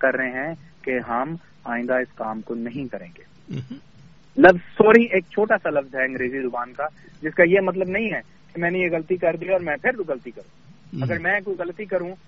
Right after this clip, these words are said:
Speaker 1: آپ کا کوئی نقصان کروں اور میں کہوں، "Sorry, but I am going to do it again," تو آپ کیا کریں گے؟ آپ مجھے معاف کریں گے؟
Speaker 2: نہیں، کبھی بھی نہیں۔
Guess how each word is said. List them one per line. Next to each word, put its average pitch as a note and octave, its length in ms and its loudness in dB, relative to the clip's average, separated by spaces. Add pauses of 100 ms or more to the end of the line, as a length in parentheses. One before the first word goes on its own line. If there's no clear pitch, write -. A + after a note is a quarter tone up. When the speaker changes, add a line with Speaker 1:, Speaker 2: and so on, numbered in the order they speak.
(180)
Speaker 1:
آپ D#3+ 160 -2
کا F3+ 100 -4
کوئی F3 180 -6
نقصان F3 380 -4
کروں F#3 240 -4
اور F3 100 -6
میں E3 180 -6
کہوں، F3 240 -8 (420)
"Sorry, F#3 280 0 (260)
but D#3+ 240 -6
I - 20 0
am E3+ 180 -6
going F3+ 140 -2
to E3+ 260 -8
do - 20 -2
it D#3+ 280 -8
again," E3+ 380 -2 (320)
تو - 120 -12
آپ D3+ 340 -2
کیا F#3 120 0
کریں C3+ 280 -4
گے؟ B2+ 60 -4
آپ B2 160 -2
مجھے C3 160 -8
معاف C3+ 260 -4
کریں C4+ 240 -2
گے؟ F3 60 -14 (400)
Speaker 2:
نہیں، A2+ 420 -4
کبھی A#2+ 200 0
بھی B2+ 120 0
نہیں۔ C#3 160 0